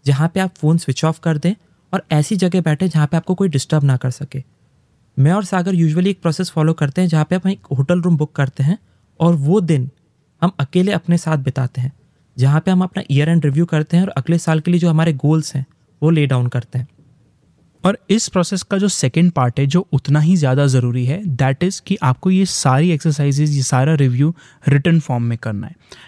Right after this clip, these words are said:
Speaker 2: And when I say written form, I don't mean कि आप अपने phone पे उस चीज़ को लिख रहे हैं या आप mind में सिर्फ सोच रहे हैं कोई चीज़। आपको actually बैठ के proper notebook में चीज़ें लिखनी है। और इसका reason ये है कि जैसे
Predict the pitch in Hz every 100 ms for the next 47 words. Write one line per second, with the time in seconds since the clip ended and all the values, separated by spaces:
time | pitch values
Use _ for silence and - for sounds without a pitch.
0 | _ 156 185 160 185 208 220 170 131 135
1 | 139 160 170 208 139 139 175 190 165 175
2 | 170 190 - 135 - 170 165 - 131 139
3 | 156 147 151 139 147 139 139 139 151 139
4 | 143 139 127 131 139 147 135 151 - 139
5 | 127 131 135 131 131 120 131 - - -
6 | - 131 - 208 - 131 123 - 185 202
7 | 131 127 127 - 160 135 120 156 156 123
8 | 123 143 156 160 135 123 135 117 - 120
9 | 131 - - - - 196 - 135 - 214
10 | 196 185 180 135 131 139 180 147 139 -
11 | 185